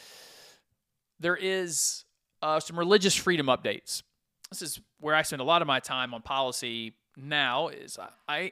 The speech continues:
I am interested in having a country where my nephews and their families that they ri-, raise can be free to practice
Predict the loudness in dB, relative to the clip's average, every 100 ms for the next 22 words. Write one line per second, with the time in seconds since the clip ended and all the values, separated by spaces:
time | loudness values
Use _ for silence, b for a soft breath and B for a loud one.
0 | -2 0 2 0 -2 -2 -2 -4 0 2
1 | 2 -2 -2 -2 -2 -4 -4 -2 2 2
2 | 0 -2 0 0 0 0 -2 -4 -6 -6
3 | -4 -4 -6 -8 -4 2 2 2 0 0
4 | 0 -2 0 0 0 -2 -2 -4 -2 -2
5 | -2 -6 b b b b b b -4 2
6 | 2 2 -2 -2 -2 -2 -4 -8 -2 2
7 | 2 0 -4 -2 -4 -6